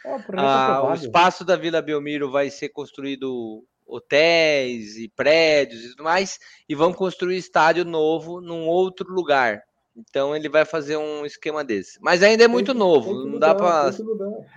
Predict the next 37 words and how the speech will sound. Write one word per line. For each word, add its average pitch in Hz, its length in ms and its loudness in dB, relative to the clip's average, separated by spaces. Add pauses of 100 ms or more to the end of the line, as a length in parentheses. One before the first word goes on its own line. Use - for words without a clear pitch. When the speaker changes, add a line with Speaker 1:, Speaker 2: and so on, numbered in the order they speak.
(160)
Speaker 1:
É, 277 380 2
mas 143 260 0
eu 185 120 0
sou, 208 240 -2
eu 185 80 0
sou 220 200 0
favorável 220 920 0 (400)
a 165 100 -2
fazer 196 260 0
a 214 60 2
mesma 226 260 -4
coisa 220 220 0
com 220 60 -12
o 233 40 -10
Morumbi. 214 580 -6 (340)
O 165 60 -6
Morumbi 208 420 4
fica 233 240 -2
numa 214 200 0
ro-, 175 420 -2
é 170 80 4
a 180 60 4
mesma 240 220 -2
história 220 300 4
do, 208 200 -2
do 180 140 -2
Olímpico 190 560 -2
lá, 139 140 2
do 135 120 -2
antigo 175 280 0
Olímpico, 185 380 -6
que 196 80 -6
é - 20 0
o 180 40 0
estádio 175 260 -4
do 180 100 -6
Grêmio. 156 420 -2